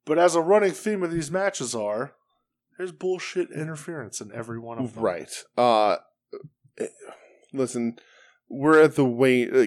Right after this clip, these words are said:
Speaker 2: Canyon enters W C W, gets in his stride as Canyon. Like, Mortis stuff is one thing.
Speaker 1: Oh, more, yeah.
Speaker 2: But Canyon, uh,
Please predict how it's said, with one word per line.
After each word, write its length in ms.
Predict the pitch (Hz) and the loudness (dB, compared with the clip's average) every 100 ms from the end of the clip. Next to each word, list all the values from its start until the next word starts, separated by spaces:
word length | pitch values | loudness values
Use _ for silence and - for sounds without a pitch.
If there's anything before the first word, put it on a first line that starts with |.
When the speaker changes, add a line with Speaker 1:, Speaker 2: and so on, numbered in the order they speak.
| 101 | 2
Speaker 2:
Canyon 380 | - 185 185 151 | 2 6 6 6
enters 340 | 131 131 120 | 4 4 2
W 260 | 123 117 113 | 2 2 0
C 180 | - | -4
W, 580 | 113 107 107 104 104 92 - - | -2 -2 -2 -2 -2 -4 -8 0
gets 240 | 139 - | 0 2
in 80 | 135 | -4
his 180 | 123 110 | -4 -6
stride 840 | - - 104 101 95 92 87 82 _ _ _ - | -8 -4 -2 0 0 -2 -6 -10 _ _ _ -10
as 200 | 104 95 | -8 -8
Canyon. 580 | - 123 107 92 87 87 | -6 -4 -2 -4 -8 -4
Like, 140 | 117 | 0
Mortis 380 | 135 156 175 156 | 6 8 8 4
stuff 360 | - 101 95 101 | 2 0 0 -2
is 140 | 101 | -4
one 240 | 104 98 | -2 -2
thing. 160 | - 90 | -2 2
Speaker 1:
Oh, 140 | 196 | 4
more, 320 | 120 123 143 135 | 4 0 -2 0
yeah. 340 | 160 214 - 120 | 2 2 0 -2
Speaker 2:
But 180 | 127 - | -2 -2
Canyon, 920 | - - 135 147 139 120 113 110 - _ _ _ _ _ _ _ | -8 -2 2 2 2 0 -2 -6 -12 _ _ _ _ _ _ _
uh, 60 | - | -10